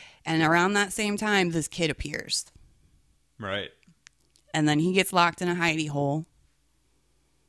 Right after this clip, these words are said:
Speaker 1: And then reappears, and all this shit starts happening. And then this episode happens, and I'm
Speaker 2: Yeah.
Speaker 1: like,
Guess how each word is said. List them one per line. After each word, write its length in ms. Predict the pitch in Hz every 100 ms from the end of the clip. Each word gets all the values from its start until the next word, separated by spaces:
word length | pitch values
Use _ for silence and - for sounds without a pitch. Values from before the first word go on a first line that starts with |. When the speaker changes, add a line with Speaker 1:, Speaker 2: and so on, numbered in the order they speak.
| _ _ _ _ _ _ _ _ _ -
Speaker 1:
And 140 | 156
then 180 | 160 151
reappears, 500 | 151 170 - 165 156
and 100 | 160
all 80 | 147
this 120 | 131
shit 260 | - - 220
starts 260 | - 226 226
happening. 540 | 220 214 233 220 220
And 220 | - 170
then 220 | 151 143 160
this 280 | 233 254
episode 560 | 240 214 240 214 233 214
happens, 600 | 220 208 208 220 214 202
and 80 | 185
I'm 60 |
Speaker 2:
Yeah. 280 | 135 127 117
Speaker 1:
like, 100 | 113